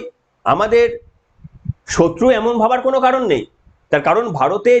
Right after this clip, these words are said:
যে সমস্ত অস্ত্রগুলো তৈরি হয়, পরমাণু বোমগুলো তৈরি হয়, এগুলো তো কোথাও একটা অ্যাপ্লাই করে দেখতে হবে আমাদের, যে আমাদের ঠিকঠাক কাজ করছে কিনা, তাই তো? এগুলো ফেলবেন কোথায়?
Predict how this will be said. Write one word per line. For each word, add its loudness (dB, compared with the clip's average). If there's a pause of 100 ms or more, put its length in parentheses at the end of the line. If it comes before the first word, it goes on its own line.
যে -4
সমস্ত 0
অস্ত্রগুলো 2
তৈরি 2
হয়, 2 (180)
পরমাণু 2 (500)
বোমগুলো 2
তৈরি 0
হয়, 2 (640)
এগুলো 4
তো 4
কোথাও 0
একটা 0
অ্যাপ্লাই 2
করে 4 (320)
দেখতে 0
হবে 2
আমাদের, 2 (100)
যে 0
আমাদের 2
ঠিকঠাক -2
কাজ 2 (100)
করছে 2
কিনা, 0 (680)
তাই 2
তো? 4 (320)
এগুলো 4
ফেলবেন 0
কোথায়? 2